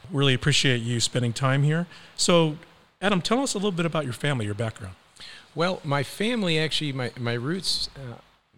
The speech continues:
Speaker 2: ironically, are from Newcomerstown, dating back to the eighteen hundreds, believe it or not. It's where my great-grandparents, as well as my grandparents, resided. As a young child, my parents were divorced. My father lived here in Tuscarawas County. He resided in Dover, and my mother lived in Stark County.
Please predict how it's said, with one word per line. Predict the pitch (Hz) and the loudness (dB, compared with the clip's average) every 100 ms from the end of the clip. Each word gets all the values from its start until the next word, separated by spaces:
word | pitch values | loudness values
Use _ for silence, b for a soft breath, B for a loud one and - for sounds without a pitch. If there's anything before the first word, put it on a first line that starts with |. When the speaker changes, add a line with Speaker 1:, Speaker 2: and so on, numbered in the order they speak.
| 104 _ _ _ | -20 _ _ _
Speaker 2:
ironically, | 107 107 147 175 143 135 | -8 -2 0 0 -2 -4
are | 110 | -4
from | - 156 151 139 | -4 -4 -2 -2
Newcomerstown, | 120 - 170 117 - 107 101 | -4 -6 -4 -4 -4 -6 -6
dating | 107 110 | -6 -6
back | 110 117 | -6 -6
to | 107 | -6
the | 110 | -8
eighteen | 123 - 120 | -8 -10 -10
hundreds, | 104 120 107 92 90 | -8 -6 -6 -8 -10
believe | 98 98 95 | -10 -10 -8
it | |
or | |
not. | 95 95 101 - B B B - | -6 -6 -8 -14 B B B -12
It's | 104 95 117 | -10 -10 -8
where | 107 | -8
my | 107 98 92 90 | -6 -8 -10 -12
great-grandparents, | 98 110 120 104 104 110 113 - 110 120 - | -8 -6 -6 -6 -6 -4 -4 -6 -6 -6 -8
as | 104 | -10
well | 98 104 | -10 -10
as | 98 | -10
my | 104 | -10
grandparents, | 92 101 113 113 107 101 87 98 | -10 -8 -6 -6 -8 -8 -8 -10
resided. | 87 92 92 117 - B B B B - | -8 -8 -8 -10 -12 B B B B -10
As | 113 98 | -6 -4
a | |
young | 101 120 123 | 0 0 0
child, | - 123 123 143 | 0 2 2 0
my | 123 | -4
parents | - 117 117 - | -4 -4 -4 -6
were | 117 | -6
divorced. | 104 95 113 139 - | -6 -6 -6 -4 -6
My | 113 | -10
father | - 113 107 107 | -10 -8 -6 -8
lived | 113 101 | -8 -10
here | - 117 117 | -8 -6 -6
in | 110 | -6
Tuscarawas | - 107 - 104 101 | -8 -8 -6 -8 -6
County. | - 110 120 | -8 -8 -8
He | 120 | -10
resided | 104 101 101 95 | -8 -6 -6 -6
in | 92 | -8
Dover, | 98 107 113 127 | -6 -6 -6 -8
and | 117 | -8
my | 104 | -8
mother | 110 107 107 | -8 -8 -8
lived | 110 104 101 | -8 -8 -10
in | 92 | -8
Stark | - - 120 - | -8 -6 -6 -6
County. | 95 82 82 | -10 -10 -14